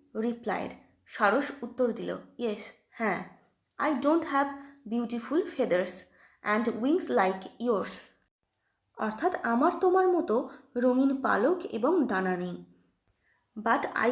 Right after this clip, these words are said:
can fly across the lake with the help of my wings, কিন্তু আমি আমার ডানার সাহায্যে হ্রদ পেরিয়ে উড়ে যেতে পারি। Can your feathers help you to fly? তোমার পালক কি তোমাকে উড়তে সাহায্য করে?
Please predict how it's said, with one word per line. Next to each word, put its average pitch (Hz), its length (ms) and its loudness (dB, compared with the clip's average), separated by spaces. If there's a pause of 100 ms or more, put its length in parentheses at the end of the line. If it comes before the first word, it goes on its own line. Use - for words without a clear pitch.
can 330 180 0
fly 226 340 -2 (140)
across 302 460 -4
the 349 120 4
lake 208 340 -2 (200)
with 269 240 -2
the 302 120 2 (160)
help 233 200 -2 (120)
of 233 280 -2
my 320 100 4 (160)
wings, 202 340 -2 (1080)
কিন্তু 247 380 0
আমি 254 420 2
আমার 320 300 4
ডানার 233 300 0
সাহায্যে 220 720 -6
হ্রদ 220 180 -2 (120)
পেরিয়ে 240 500 0
উড়ে 240 200 2
যেতে 190 240 -2
পারি। 190 360 -10 (600)
Can 233 240 0 (240)
your 262 260 6 (220)
feathers 247 360 0 (220)
help 226 300 -2 (480)
you 254 220 2
to 294 100 0 (120)
fly? 202 240 2 (840)
তোমার 269 260 6 (100)
পালক 240 360 4
কি 339 100 -4
তোমাকে 302 400 0
উড়তে 233 340 -4
সাহায্য 262 440 -2
করে? 349 320 2